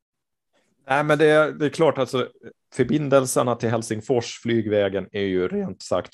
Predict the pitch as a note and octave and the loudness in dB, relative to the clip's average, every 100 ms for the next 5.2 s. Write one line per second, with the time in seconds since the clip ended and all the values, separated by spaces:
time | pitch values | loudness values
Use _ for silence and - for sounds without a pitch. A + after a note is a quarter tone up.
0 | - G#2+ F#2+ F#2 A#2 G2+ - F2+ F2 - | -6 -4 -2 -2 0 0 -2 -4 -4 -4
1 | - F2 E2+ F#2 F2 E2+ F#2+ G2 G#2 G#2 | -6 -6 -6 -6 -4 -2 0 0 2 2
2 | G2 F#2+ F#2 - A2 G2+ G2 F#2+ E2+ E2 | 2 0 -2 -6 -8 -2 0 0 0 -2
3 | F#2+ F2 - - _ _ _ _ _ B2+ | -2 -4 -6 -16 _ _ _ _ _ -12
4 | A#2+ A2+ A2 A#2 A2+ A2+ A2 G#2+ A2+ A2 | -6 -4 -2 -2 -4 -4 -6 -4 -2 2
5 | G#2+ G2 | 2 0